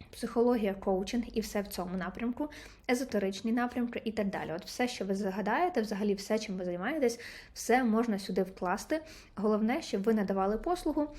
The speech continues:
і головне, щоб, е, ви могли там, наприклад, консультувати. Також, до речі, сюди можна вставляти цю, цей напрямок. Тому консультації, вони підходять як до експертів, так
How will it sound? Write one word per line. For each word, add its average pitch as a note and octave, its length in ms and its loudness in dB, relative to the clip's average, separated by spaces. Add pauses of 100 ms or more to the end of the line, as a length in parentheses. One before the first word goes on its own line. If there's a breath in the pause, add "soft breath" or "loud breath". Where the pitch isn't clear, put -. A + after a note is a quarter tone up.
(300 loud breath)
і D4+ 140 2
головне, G#3+ 480 4
щоб, G3 320 0
е, F#3+ 320 2 (380)
ви A3 280 4
могли G#3 300 2
там, F#3+ 160 -4
наприклад, F3+ 440 -6
консультувати. G3 720 0
Також, D#3+ 280 -6 (100)
до F3 60 -6
речі, E3 340 -6 (240)
сюди F#3 240 -2
можна F3 260 -6
вставляти F3 460 -4
цю, F3+ 300 -6 (260)
цей G3+ 160 0
напрямок. F3+ 460 -2
Тому G3 300 2 (640)
консультації, A#3 580 0
вони G#3 140 0
підходять G#3 380 0
як G3+ 140 0
до F#3+ 80 -2
експертів, A3 460 -2
так A#3 160 -2